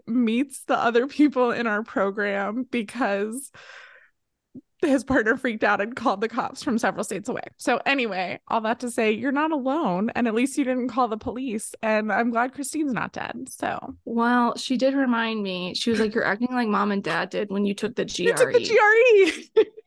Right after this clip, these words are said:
Speaker 1: <laughs>
Speaker 2: I took the G R E, which is, like, a five-hour test, and it's basically like Guantanamo. Like, you have to, is that what I'm thinking of? No, what's the place you gotta, like, lock down everything?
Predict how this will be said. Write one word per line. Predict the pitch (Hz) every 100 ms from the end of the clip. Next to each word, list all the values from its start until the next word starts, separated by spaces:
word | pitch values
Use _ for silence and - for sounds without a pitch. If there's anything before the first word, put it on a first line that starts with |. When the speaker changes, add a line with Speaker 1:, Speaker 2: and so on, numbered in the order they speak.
| -
Speaker 1:
<laughs> | 466 _ _ -
Speaker 2:
I | 214
took | 226 247
the | 403
G | 359 349
R | 330 277
E, | 214 208 196
which | 196
is, | 214
like, | 214
a | 190
five-hour | - 214 226 240 233 226
test, | 214 180 143 190 - - - _ _ - - - _ -
and | 190 190 185 180 185 185 -
it's | 214
basically | 240 247 247 262
like | 233 202 - _ _ _ _ _ _ _ _ 208
Guantanamo. | 226 202 208 147 120 113 82 247 247
Like, | - 208 180 170 - -
you | 214 220
have | 208 208
to, | - 208
is | 165 208
that | 240
what | 294
I'm | 330 320
thinking | 370 370
of? | 330
No, | 220 135
what's | 240 - -
the |
place | 311 349 -
you | 285
gotta, | 254
like, | 208 190 -
lock | 226 220 214
down | 165 165
everything? | 151 117 - 107 -